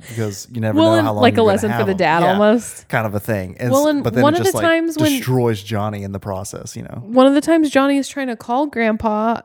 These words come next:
Speaker 2: to talk to him, we see Grandpa's phone ringing and Grandpa's not there. And for a, s-, a couple of seconds, you think it's because something bad has happened, and turns out he's just actually at the beach
Speaker 1: Which
Speaker 2: fishing or something.
Speaker 1: Which then the dad comes in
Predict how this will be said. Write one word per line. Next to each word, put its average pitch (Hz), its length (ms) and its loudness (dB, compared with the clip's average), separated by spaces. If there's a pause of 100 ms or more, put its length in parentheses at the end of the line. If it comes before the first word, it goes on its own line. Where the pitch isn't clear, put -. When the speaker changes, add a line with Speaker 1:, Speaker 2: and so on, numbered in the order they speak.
Speaker 2:
to 233 120 -6
talk 247 260 0
to 247 200 2
him, 208 340 0 (640)
we 233 220 2
see 269 460 0
Grandpa's 226 560 0
phone 269 380 2
ringing 185 480 0
and 202 160 0
Grandpa's 214 360 2
not 233 220 0
there. 190 300 2
And 233 200 -4
for 233 120 2
a, 226 40 6
s-, - 220 -6 (340)
a 233 80 -4
couple 339 300 0
of 311 80 -2
seconds, 311 500 -2
you 285 120 4
think 285 400 2
it's - 180 -2
because 269 220 0
something 247 240 2
bad 226 220 4
has 269 100 0
happened, 208 380 2
and 214 200 -2
turns 214 180 -2
out 202 120 0
he's 196 180 -4
just 180 160 -8
actually 156 380 -4
at 165 120 -6
the 170 60 -8
beach 156 460 -6 (180)
Speaker 1:
Which 175 220 -4
Speaker 2:
fishing 196 360 2
or 165 100 0
something. 170 520 -2
Speaker 1:
Which - 200 -2
then 185 180 0
the 160 80 2
dad 143 320 4
comes 147 260 -2
in 107 360 -2